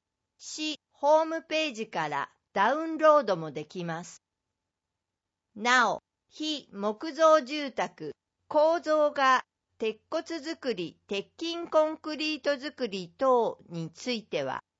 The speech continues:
耐震診断費の補助を行っています。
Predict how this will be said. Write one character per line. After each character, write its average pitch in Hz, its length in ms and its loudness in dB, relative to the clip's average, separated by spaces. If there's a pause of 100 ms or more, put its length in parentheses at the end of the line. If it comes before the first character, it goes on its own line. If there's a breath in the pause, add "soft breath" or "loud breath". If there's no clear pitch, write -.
(380)
耐 294 260 0
震 320 320 -8
診 302 360 -6
断 302 260 2
費 214 200 -8
の 170 140 -4
補 226 140 -4
助 247 160 0
を 156 280 0
行 180 180 -6
っ 175 200 -6
て 165 200 -12
い 147 180 -10
ま 135 220 -12
す。 - 180 -20